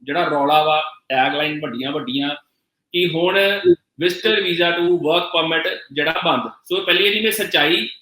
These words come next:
ਇਹਦੇ ਫਾਇਦੇ ਨੁਕਸਾਨਾਂ ਦੀ ਵੀ ਗੱਲ ਕਰੂੰਗਾ। ਪਹਿਲੀ ਸੱਚਾਈ ਦੱਸ ਦੇਵਾਂ ਸਰ, ਲਾਕਡਾਊਨ, ਇਹ ਪਹਿਲੋਂ ਕੀ ਹੁੰਦਾ ਸੀਗਾ, ਬੰਦੇ ਨੂੰ ਯੂ ਐਸ ਏ ਬਾਰਡਰ ਤੇ ਜਾ ਕੇ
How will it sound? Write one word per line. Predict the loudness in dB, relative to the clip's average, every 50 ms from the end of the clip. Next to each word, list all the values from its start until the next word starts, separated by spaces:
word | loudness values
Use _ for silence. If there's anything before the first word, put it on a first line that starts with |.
| -4 -2
ਇਹਦੇ | 0 0 0
ਫਾਇਦੇ | 2 2 2 2 2 0
ਨੁਕਸਾਨਾਂ | -2 -2 -2 -2 -2 -2 -2 -2
ਦੀ | 0
ਵੀ | 0 0 0
ਗੱਲ | 0 0 0 -2
ਕਰੂੰਗਾ। | -4 -4 -4 -6 -6 -6
ਪਹਿਲੀ | -2 -2 -2 -2
ਸੱਚਾਈ | -2 -4 -4 -2 0 2 2 2
ਦੱਸ | 2 2 0 0 -2
ਦੇਵਾਂ | -2 -4 -4 -4 -4 -6 -10 -16 _ _ _ _ _ _ _
ਸਰ, | 0 0 2 2 0 -6 -12 -14 -12 -8
ਲਾਕਡਾਊਨ, | -2 0 2 4 4 4 2 0 0 0 0 0 0
ਇਹ | -2
ਪਹਿਲੋਂ | 2 4 2 4 4 2 0 0
ਕੀ | 0 0 0
ਹੁੰਦਾ | 0 0 0 0
ਸੀਗਾ, | 0 -2 -2 0 0 0 0 -4 -8 -14 _ _ _ _ _ _ _ _ _ _
ਬੰਦੇ | -4 -4 -2 -2 2 4 4 4 4
ਨੂੰ | 4 2 0 0 0 -2 -4 -6 -10 _ -8
ਯੂ | -4 -4 -2 0 0
ਐਸ | 0 0 0 2
ਏ | 2 2 2
ਬਾਰਡਰ | 0 -2 -2 -2 -2 -4 -2
ਤੇ | 0 -2 -2 0
ਜਾ | -2 0 0 0 0 -2 -2
ਕੇ | -2 -2 -2 -4 -8